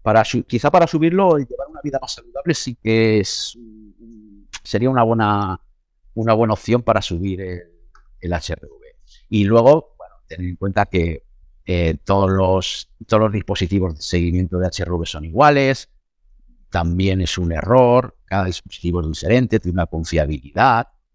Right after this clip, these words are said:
no es lo mismo tomarse el H R V con, con una cinta de estas que venden chinas que tomárselo con un Polar H diez, por ejemplo. Eh, no, el H R V no te va a decir,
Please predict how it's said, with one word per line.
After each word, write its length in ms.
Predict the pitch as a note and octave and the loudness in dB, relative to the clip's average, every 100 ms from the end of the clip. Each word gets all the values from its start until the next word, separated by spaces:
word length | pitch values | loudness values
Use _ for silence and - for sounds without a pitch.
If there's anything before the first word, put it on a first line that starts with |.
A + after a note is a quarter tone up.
| _ | _
no 140 | F2 F#2+ | -4 -2
es 60 | F#2+ | 0
lo 80 | |
mismo 260 | F#2+ F#2 G2 | 0 0 -2
tomarse 560 | F#2 F2+ F2+ - F#2 F2+ | -2 -2 -2 -2 -2 0
el 100 | F2+ | -2
H 200 | F2 F2+ | -2 -4
R 160 | F2 | -2
V 320 | F#2+ F2+ F#2 | -4 -4 -8
con, 520 | - F2 F2+ E2+ - _ _ _ - | -6 -4 -4 -8 -16 _ _ _ -6
con 200 | G2 F#2+ | -2 0
una 260 | G2 F#2 | 2 0
cinta 460 | F#2 G2 G2 F#2 F2+ | 0 -2 0 2 0
de 40 | |
estas 240 | F#2 D#2 - | 0 -6 -4
que 120 | F2+ | -2
venden 340 | F#2+ F2+ F2 | 0 0 -2
chinas 460 | E2 G#2 G#2 F#2+ - | -2 0 0 0 -2
que 120 | F2+ | -4
tomárselo 460 | E2+ F2+ F2 F2 E2+ | -2 -2 -2 -2 -2
con 80 | F2 | -2
un 140 | E2+ | -2
Polar 260 | F2+ E2+ E2+ | 0 0 -2
H 220 | - E2 | -6 0
diez, 340 | A#2 C3+ B2 | 2 2 2
por 140 | - E2 | -2 -2
ejemplo. 560 | C3 A#2 A2+ A#2+ - _ _ _ _ - | 0 2 2 2 2 _ _ _ _ -2
Eh, 680 | G2+ F#2+ F#2 F2+ F#2 E2+ - - - _ _ _ _ _ _ _ _ _ _ _ _ _ _ - | 0 0 0 0 -2 -4 -8 -20 -20 _ _ _ _ _ _ _ _ _ _ _ _ _ _ -8
no, 420 | A#2+ B2+ D#3 D3 | 0 2 4 4
el 100 | B2+ | 2
H 180 | D3 F#3 | 2 2
R 120 | E3 | 2
V 160 | F3 E3 | 2 2
no 160 | D3 | -2
te 100 | D#3+ | 2
va 80 | D3+ | 2
a 40 | |
decir, 460 | C3+ - C#3+ E3 - | 2 -2 0 0 -2